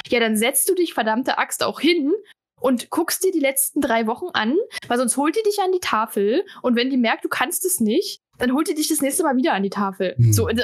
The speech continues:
Speaker 1: ich hatte so
Speaker 2: Ja.
Speaker 1: ein, so ein, also ich hatte wirklich Angst, ein bisschen Angst auch vor ihr. Das, das Schöne aber war, wenn die gemerkt hat, dass du dich da anstrengst und auch das Wissen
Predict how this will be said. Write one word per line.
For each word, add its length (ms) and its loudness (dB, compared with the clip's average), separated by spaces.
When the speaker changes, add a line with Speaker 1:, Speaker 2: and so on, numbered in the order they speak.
Speaker 1:
ich 140 -4
hatte 180 -2
so 120 2
Speaker 2:
Ja. 60 4
Speaker 1:
ein, 180 0
so 180 0
ein, 80 -8
also 200 0
ich 80 0
hatte 240 0
wirklich 300 0
Angst, 280 -6
ein 80 2
bisschen 200 0
Angst 320 -2
auch 160 0
vor 140 -2
ihr. 140 0
Das, 200 -2
das 260 -2
Schöne 260 0
aber 320 0
war, 400 0
wenn 180 2
die 100 2
gemerkt 460 0
hat, 180 0
dass 160 0
du 120 2
dich 200 0
da 160 0
anstrengst 680 0
und 220 2
auch 160 -2
das 200 -2
Wissen 440 0